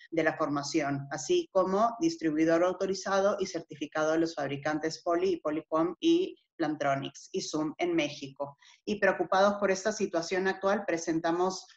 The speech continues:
como le-, les acabamos de presentar, la mejor opción para poder mitigar, cuidar a nuestro personal y reactivar la economía de nuestro país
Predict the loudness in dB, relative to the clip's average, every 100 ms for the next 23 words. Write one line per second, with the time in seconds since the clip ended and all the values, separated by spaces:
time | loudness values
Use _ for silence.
0 | -20 _ _ _ 0 2 2 0 -2 -6
1 | -4 0 0 -2 0 0 2 -2 -2 0
2 | 2 4 2 2 0 0 0 2 2 0
3 | -6 -6 0 4 4 2 -2 -2 0 0
4 | 2 0 2 2 4 2 2 2 6 4
5 | 4 0 -2 -6 -8 -8 -4 0 2 2
6 | 0 -2 0 -2 0 0 0 0 -2 2
7 | 4 2 -4 -4 -2 -2 -6 -10 -4 0
8 | 0 0 -4 -12